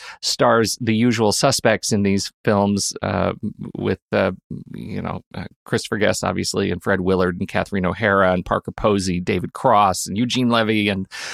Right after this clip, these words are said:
uh, it's just a wonderful cast of people who are,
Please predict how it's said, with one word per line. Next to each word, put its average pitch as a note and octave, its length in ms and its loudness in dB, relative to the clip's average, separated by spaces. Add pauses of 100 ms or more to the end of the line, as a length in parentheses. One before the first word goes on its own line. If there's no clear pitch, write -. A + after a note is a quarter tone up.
(160)
uh, A2 160 4
it's B2 180 0
just D#3 180 2
a A2+ 120 4
wonderful A#2 760 2 (360)
cast B2 300 0
of B2 100 -2
people F#3 320 2
who C#3+ 240 2
are, C3+ 280 2